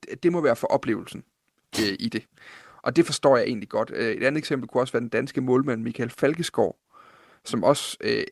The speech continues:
heller aldrig rigtig kom. Han var i Brøndby på et tidspunkt, der har været lidt rundt omkring nogle Superliga-klubber, Horsens blandt andet, og O B.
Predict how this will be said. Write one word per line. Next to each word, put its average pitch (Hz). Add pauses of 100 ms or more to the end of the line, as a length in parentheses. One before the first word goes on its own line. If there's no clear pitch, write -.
(180)
heller 147
aldrig 123
rigtig -
kom. 110
Han 123
var 120
i 123
Brøndby 135
på -
et -
tidspunkt, 117
der 110
har 110
været 117
lidt 117
rundt 120
omkring 110
nogle 110
Superliga-klubber, 110
Horsens 113
blandt 98
andet, 98
og -
O 135
B. -